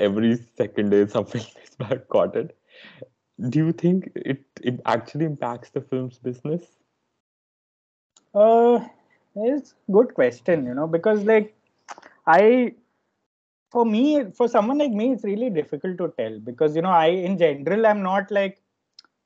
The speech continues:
Speaker 2: uh, sort of someone with a hand on an audience pulse, but, uh,
Speaker 1: Hmm.
Speaker 2: I do feel like it does affect the perception of a film.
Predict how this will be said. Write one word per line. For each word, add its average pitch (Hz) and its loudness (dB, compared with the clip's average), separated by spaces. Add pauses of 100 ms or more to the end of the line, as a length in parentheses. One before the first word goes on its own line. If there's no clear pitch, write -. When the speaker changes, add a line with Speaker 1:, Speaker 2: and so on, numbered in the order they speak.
Speaker 2:
uh, 156 0
sort 160 0
of 180 -2 (420)
someone 175 -8
with 175 -6 (300)
a 165 -6
hand 151 -4
on 170 -4
an 160 -4
audience 147 -4
pulse, 135 -6
but, 151 -2
uh, 165 0
Speaker 1:
Hmm. 170 -18 (340)
Speaker 2:
I 170 -2
do 196 -4 (120)
feel 240 -2 (120)
like 247 0
it 196 -6
does 196 2 (140)
affect 151 -8 (120)
the 208 0
perception 175 -6
of 143 -6
a 160 0
film. 139 -4